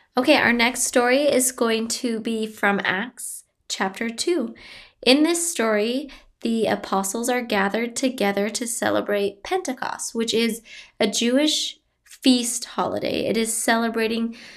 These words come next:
the early harvest of wheat. So I love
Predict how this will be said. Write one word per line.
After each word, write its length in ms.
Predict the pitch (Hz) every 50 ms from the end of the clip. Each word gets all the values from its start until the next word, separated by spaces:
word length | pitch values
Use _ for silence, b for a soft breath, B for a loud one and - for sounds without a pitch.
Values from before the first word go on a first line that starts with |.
| B B B _ -
the 120 | 208 -
early 380 | - - 240 254 262 302 330 320
harvest 680 | - - - 294 269 269 269 269 285 277 - - - -
of 160 | 240 254 254
wheat. 520 | 233 226 220 220 214 - - - - - -
So 300 | - - - - 269 -
I 120 | - 254
love 680 | 247 233 233 240 247 247 254 262 262 262 269 269 269